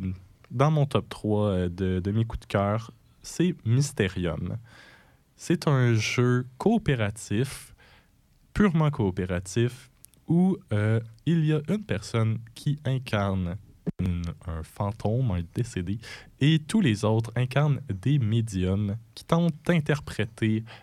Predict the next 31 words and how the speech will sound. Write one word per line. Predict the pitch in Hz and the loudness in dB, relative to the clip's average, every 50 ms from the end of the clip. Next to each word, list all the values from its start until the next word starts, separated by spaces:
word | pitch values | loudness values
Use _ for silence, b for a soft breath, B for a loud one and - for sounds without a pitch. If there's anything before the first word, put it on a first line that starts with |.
| B - | B -4
euh, | 98 95 90 | -4 -4 -2
des | 95 98 | -2 -2
visions | 95 92 98 107 101 101 101 98 101 107 | -2 -2 -2 -2 0 0 2 2 0 0
pour | 113 - 95 95 90 - - - _ _ _ | -2 -2 -2 -2 -2 -4 -8 -18 _ _ _
trouver | - - - 147 139 120 123 131 135 | -8 -2 0 2 2 4 2 2 0
comment | 135 - 156 143 139 127 135 143 - - | 0 0 2 2 4 2 0 0 -2 -4
est-ce | 92 85 - - | -6 -6 -6 -4
que | - 117 117 113 113 - - - | -2 0 0 0 -2 -8 -10 -10
la | 87 90 | -10 -8
personne | 92 - 151 - - 101 85 85 | -6 -6 -8 -6 -6 -6 -6 -4
morte | 90 87 92 - - - - - - | -4 -6 -6 -8 -10 -14 -20 -4 0
est | - 180 | 2 2
morte. | 107 80 62 52 - - - - - B B B B B B B B - | 2 0 -2 -6 -8 -12 -16 -20 -20 B B B B B B B B 0
Un | 123 131 143 | 2 2 2
peu | 143 196 196 143 | 2 2 2 4
à | 101 | 2
la | 95 90 87 | 2 0 -2
Clou. | 92 - - - - - - - _ _ _ _ _ _ _ _ _ _ _ _ _ _ _ _ _ _ _ _ - - B B B B B B B B B B _ - | -2 -6 -12 -14 -14 -16 -16 -16 _ _ _ _ _ _ _ _ _ _ _ _ _ _ _ _ _ _ _ _ -20 -20 B B B B B B B B B B _ 2
Ainsi, | 135 143 139 139 - - - 160 160 170 180 175 B B B B _ - | 4 4 4 2 -2 -2 0 2 4 4 2 0 B B B B _ 0
euh, | 107 107 107 110 110 - - - _ _ - | 2 4 4 2 2 -2 -8 -20 _ _ 0
à | 117 | 0
chaque | 117 - - - 180 185 - - - 117 110 - - | 2 2 2 2 2 0 -2 -4 -6 -6 -4 -4 -4
round, | 85 85 120 151 165 139 110 95 - | -4 -2 2 2 2 4 2 2 0
il | 98 92 95 | -2 -2 -2
y | 98 98 | -2 -2
a | 110 | -4
sept | - - - - - 123 127 - - - - - - | -8 -12 -6 -4 -4 -4 -4 -6 -14 -16 -14 -8 -4
rounds, | 101 87 87 95 117 131 120 101 95 90 B B B B B B - 98 | -4 -2 0 0 0 0 0 -2 -4 -6 B B B B B B -6 -2
euh, | 92 95 98 98 98 - - - _ _ _ _ _ _ _ _ _ - | -2 0 0 0 -2 -2 -6 -14 _ _ _ _ _ _ _ _ _ -2
le | - 95 92 90 87 85 85 - | 0 2 2 2 0 0 -4 -6
fantôme | - - - - 101 98 - - - 92 101 131 170 165 139 | -8 -8 -4 -4 -2 -2 -2 -2 0 0 2 2 2 0 0